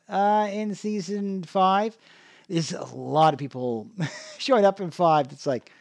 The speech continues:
uh, for this Crisis on Infinite Earths. It looks really cool. A lot of tie-ins to other D C shows. And we shall see.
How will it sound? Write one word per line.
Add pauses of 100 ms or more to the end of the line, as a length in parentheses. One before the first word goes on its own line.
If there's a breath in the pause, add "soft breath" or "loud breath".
(640 soft breath)
uh,
for
this
Crisis
on
Infinite
Earths.
It
looks
really
cool. (420 soft breath)
A
lot
of
tie-ins
to
other
D
C
shows. (540 soft breath)
And (160)
we
shall
see.